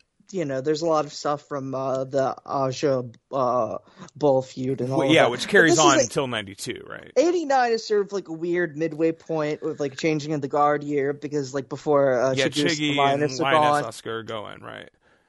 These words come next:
Speaker 1: Yeah. So it's sort of, it's sort of like, you know, it's just sort of what, what, what's,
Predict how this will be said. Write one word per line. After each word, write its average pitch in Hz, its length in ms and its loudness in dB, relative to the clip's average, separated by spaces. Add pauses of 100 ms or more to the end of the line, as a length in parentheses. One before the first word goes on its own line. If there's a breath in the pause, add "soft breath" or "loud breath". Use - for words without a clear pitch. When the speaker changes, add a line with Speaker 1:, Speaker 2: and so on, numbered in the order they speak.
Speaker 1:
Yeah. 139 340 -8 (1000)
So 175 160 0
it's 160 120 -6
sort 190 260 2
of, 180 180 0 (520 loud breath)
it's 196 200 0
sort 214 600 2
of 190 320 2
like, 175 360 0 (100)
you 220 120 -4
know, 160 340 2
it's - 200 -12
just 240 140 -14
sort 208 160 -2
of 175 120 -10
what, 151 280 -2
what, 160 200 -4
what's, - 500 -12